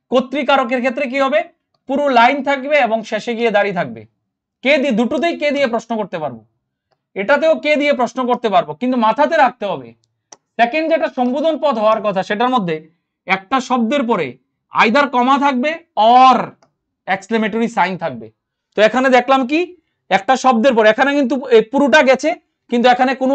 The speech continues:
এটাও কে দিয়ে প্রশ্ন করেছি, এটাও কে দিয়ে প্রশ্ন করেছি, কিন্তু এটার মধ্যে লাস্টে গিয়ে দাঁড়িয়ে আছে একটা, এই জন্য এটা কর্তৃকারক হয়েছে। আর এটার মধ্যে দেখো, সেম শব্দটা সেম,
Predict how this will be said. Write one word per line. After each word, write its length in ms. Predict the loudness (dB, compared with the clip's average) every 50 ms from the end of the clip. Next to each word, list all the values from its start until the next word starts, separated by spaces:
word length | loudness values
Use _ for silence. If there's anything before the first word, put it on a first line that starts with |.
| 0 0 -2
এটাও 220 | 0 2 4 2 4
কে 140 | 4 2 2
দিয়ে 120 | 4 2
প্রশ্ন 340 | 2 2 0 -2 -2 -2 -2
করেছি, 200 | -2 -2 0 0 0
এটাও 200 | 2 2 2 2
কে 140 | 2 0 0
দিয়ে 140 | 2 2 2
প্রশ্ন 320 | 2 0 -2 -4 -4 -6
করেছি, 280 | -4 -4 -4 -6 -8 -12 -18 -20 _ _ _ _ _ -4
কিন্তু 160 | 0 2 2
এটার 220 | 4 4 4 2 2
মধ্যে 200 | 2 4 4 6
লাস্টে 360 | 6 6 6 4 2 0 0 0
গিয়ে 120 | 2 0
দাঁড়িয়ে 260 | 0 0 0 2 0
আছে 180 | 0 -2 -4 -6
একটা, 200 | -8 -8 -10 -16 -20 -20 _ _ _ _ _ -2
এই 120 | 2 2 4
জন্য 180 | 4 4 4 4
এটা 160 | 4 4 2
কর্তৃকারক 500 | 2 0 0 0 0 2 4 4 4 6
হয়েছে। 300 | 4 4 2 2 2 -2 -4 -6 -8 _ _ _ _ -2
আর 120 | 2 2 4
এটার 200 | 4 4 4 4
মধ্যে 220 | 4 2 2 2
দেখো, 400 | 2 2 2 0 -2 -4 -6 -8 _ _ _ _ _ _ _ _ _ _ _ _
সেম 280 | -2 2 4 4 4 2 0 -6 -8
শব্দটা 500 | 0 2 4 4 4 4 2 4 4 4
সেম, 220 | 4 4 2 0